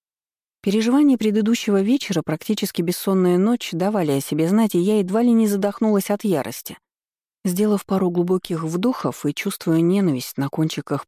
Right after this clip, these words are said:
пальцев, на губах, на языке, процедила: «Пупом земли себя считаете? Вершителем судеб?» «Да», —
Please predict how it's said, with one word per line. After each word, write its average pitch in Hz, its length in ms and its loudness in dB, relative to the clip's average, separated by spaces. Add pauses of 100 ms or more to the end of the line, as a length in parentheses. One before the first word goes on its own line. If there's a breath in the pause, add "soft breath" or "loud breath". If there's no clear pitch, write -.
пальцев, 139 480 -8
на 160 140 0
губах, 156 480 -4
на 156 140 2
языке, 151 480 -4 (300)
процедила: 160 640 -6 (1080)
«Пупом 202 460 0
земли 190 440 2
себя 147 260 -2
считаете? - 640 -8 (480)
Вершителем 202 720 0
судеб?» - 520 -6 (880)
«Да», — 139 300 -2